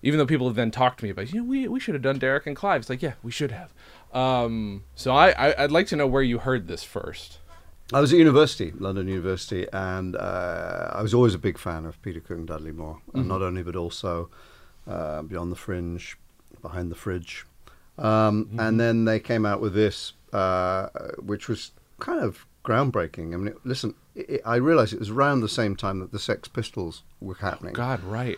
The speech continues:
Speaker 2: So it was kind of the punk of comedy.
Speaker 1: Yeah.
Speaker 2: It was just so outrageous, so in your face. Uh, they were clearly very, very drunk when they made it.
Speaker 1: Uh-huh.
Speaker 2: Uh, and both Peter and Dudley were great improvisers. And as drunk as they were, it's still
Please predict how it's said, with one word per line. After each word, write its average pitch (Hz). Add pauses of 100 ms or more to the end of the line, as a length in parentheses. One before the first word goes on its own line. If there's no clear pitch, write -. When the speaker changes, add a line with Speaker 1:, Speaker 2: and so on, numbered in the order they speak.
(160)
Speaker 2:
So -
it -
was 147
kind 226
of 156
the 113
punk - (540)
of 113 (120)
comedy. 170
Speaker 1:
Yeah. 208
Speaker 2:
It 131
was 120
just -
so 160
outrageous, 101
so 135
in 120
your 107
face. 98 (460)
Uh, 110
they 110
were 107
clearly 113
very, 101
very 95
drunk 90
when 90
they 87
made 87
it. 78
Speaker 1:
Uh-huh. 120
Speaker 2:
Uh, 190
and 101
both 117 (220)
Peter 107
and 92
Dudley 90
were 82
great 92
improvisers. 85 (760)
And 110
as 104
drunk 113
as 98
they 101
were, 90
it's 101
still 95